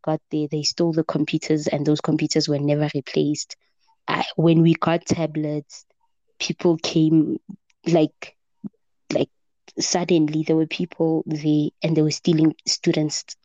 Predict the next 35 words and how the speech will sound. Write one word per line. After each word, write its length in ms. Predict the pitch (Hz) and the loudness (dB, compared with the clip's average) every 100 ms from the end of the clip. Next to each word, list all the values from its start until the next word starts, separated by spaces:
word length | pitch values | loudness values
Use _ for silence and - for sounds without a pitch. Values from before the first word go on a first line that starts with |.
| - | -8
um, 300 | 147 143 - - | -4 -2 -4 -6
tablets. 560 | - 160 160 151 - - | -4 -4 -4 -10 -12 -8
Ba 140 | 170 | -2
ba 80 | 165 | 0
utswetsa 460 | 170 - 151 151 - | 0 0 -2 -2 -6
tsona. 380 | - 156 151 - _ - - - _ _ _ _ _ 151 - | -6 -6 -8 -12 _ -18 -16 -18 _ _ _ _ _ -8 -4
So 420 | - 175 165 - _ _ _ _ _ - - | 0 2 2 -2 _ _ _ _ _ -20 -14
there's 320 | 190 196 202 202 | -2 0 2 0
a 80 | |
very 340 | 175 185 196 190 | 0 0 0 0
high 580 | 165 160 156 160 160 165 - | -2 -6 -4 -4 -4 -8 -14
crime 340 | - 160 160 160 | -10 -4 -4 -4
rate 380 | 156 151 - - | -4 -8 -8 -10
to 100 | - | -12
say 240 | - 165 151 | -6 -4 -2
that. 140 | 156 | 0
In 120 | 196 196 | 4 4
as 160 | 165 | 4
much 240 | 175 165 170 | 4 4 2
as 140 | 160 | 2
you 100 | 156 | 0
want 340 | 151 156 156 - | -2 -4 -4 -2
to 80 | - | -4
be 120 | 170 | -6
progressive, 880 | - - 160 - 147 - 180 160 165 _ _ _ _ _ | -6 -6 -6 -6 -6 -2 0 0 -2 _ _ _ _ _
there's 200 | 175 170 | 2 2
people 340 | - 196 190 175 | 2 0 2 2
that 160 | 165 | 2
will 160 | 165 170 | 4 2
genuinely 640 | - 156 160 160 151 151 151 | 2 2 4 4 2 0 -2
go 180 | - 147 | -2 -2
to 180 | - - | 0 -2
a 60 | 143 | -2
school, 360 | - 156 151 | -2 -2 0
but, 300 | 151 156 - | 0 0 -2